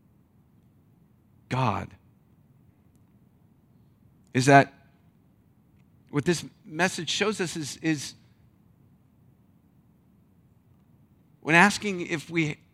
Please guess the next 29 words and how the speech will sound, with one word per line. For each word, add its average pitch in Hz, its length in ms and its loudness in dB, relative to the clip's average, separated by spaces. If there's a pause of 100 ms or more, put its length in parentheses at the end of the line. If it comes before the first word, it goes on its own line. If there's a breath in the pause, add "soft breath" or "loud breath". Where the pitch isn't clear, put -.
(160)
have 151 260 -2
hardened 165 420 -4
hearts, - 720 -6 (600 soft breath)
he's 175 200 -8
not 190 140 -4
just - 240 -8
trying 190 160 0
to 160 80 -2
knock 147 480 0
us - 160 -6
out 143 180 2
of 127 200 -6 (340)
stubbornness 104 840 -12 (1400)
or 135 100 -2
unwillingness. 120 920 -4 (680 soft breath)
He's 151 180 -4
trying 185 300 2
to - 120 -6
walk 135 640 2
us 123 220 -4
into 92 520 -8 (880)
life. - 520 -4 (2000)
He's 151 140 -6
trying 190 140 4
to 165 60 0
take 196 340 0
that 160 240 4
petrified 147 640 0
heart - 340 -4